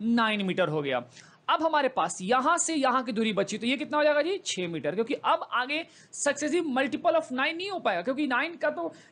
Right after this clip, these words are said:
यहाँ तक हो गया, नौ हो गया, अठारह हो गया और सत्ताईस हो गया। इसके बाद छत्तीस होना चाहिए था, लेकिन छत्तीस लेंथ तो हमारा बचा हुआ नहीं है, पूरी लेंथ हमारे पास पैंसठ ही थी,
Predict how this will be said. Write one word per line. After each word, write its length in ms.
यहाँ 240
तक 80
हो 80
गया, 120
नौ 380
हो 140
गया, 160
अठारह 440
हो 120
गया 140
और 200
सत्ताईस 360
हो 40
गया। 180
इसके 240
बाद 180
छत्तीस 380
होना 120
चाहिए 200
था, 120
लेकिन 160
छत्तीस 340
लेंथ 160
तो 80
हमारा 160
बचा 200
हुआ 160
नहीं 160
है, 120
पूरी 480
लेंथ 200
हमारे 260
पास 320
पैंसठ 300
ही 80
थी, 240